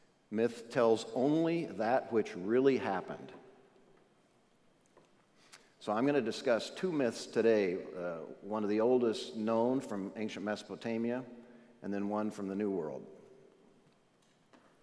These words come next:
Uh, in ancient Mesopotamia, the, one of the oldest rites, uh,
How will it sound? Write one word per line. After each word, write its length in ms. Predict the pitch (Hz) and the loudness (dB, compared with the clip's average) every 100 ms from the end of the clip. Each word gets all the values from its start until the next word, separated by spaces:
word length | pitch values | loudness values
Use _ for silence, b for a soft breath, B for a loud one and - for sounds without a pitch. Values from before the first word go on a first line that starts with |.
| _ _ _ _ _ - B B B B B B B _ _ _ _ _ _ - | _ _ _ _ _ -20 B B B B B B B _ _ _ _ _ _ -4
Uh, 300 | 104 101 95 | 0 2 0
in 100 | 120 | 0
ancient 300 | 123 143 139 | 0 2 0
Mesopotamia, 920 | 131 127 - 113 147 139 127 110 101 95 B B | 0 -2 -4 -4 0 2 2 2 0 -4 B B
the, 380 | 107 107 104 98 98 B B | -2 0 0 -2 -6 B B
one 200 | 110 117 | -2 0
of 40 | |
the 120 | 107 107 | 2 4
oldest 440 | 123 135 123 - | 6 6 2 -2
rites, 640 | 110 104 104 101 - - | 0 4 4 2 -2 -10
uh, 380 | - 95 92 92 | -6 -4 -4 -6